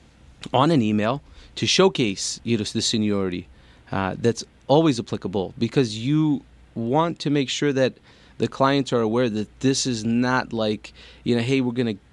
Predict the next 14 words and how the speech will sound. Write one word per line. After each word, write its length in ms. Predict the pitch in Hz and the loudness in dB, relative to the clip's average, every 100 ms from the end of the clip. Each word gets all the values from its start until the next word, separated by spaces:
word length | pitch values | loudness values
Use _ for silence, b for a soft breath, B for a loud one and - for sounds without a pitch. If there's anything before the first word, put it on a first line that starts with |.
| - | 0
get 160 | 147 127 | 2 2
your 140 | 135 | 0
business 380 | 113 139 143 127 | 0 0 0 -2
and 140 | 117 | -4
we're 80 | 113 | -2
gonna 160 | 113 110 | -4 -4
pass 480 | - 120 123 - | -2 0 0 -2
you 140 | 117 113 | -2 -2
a-, 160 | 110 - | -2 -4
along 400 | 110 110 113 107 | -2 -2 -2 -4
or 60 | |
pass 380 | 98 - 107 - | -6 -6 -6 -4
you 80 | 104 | -4
down." 340 | 95 107 101 | -2 -2 -2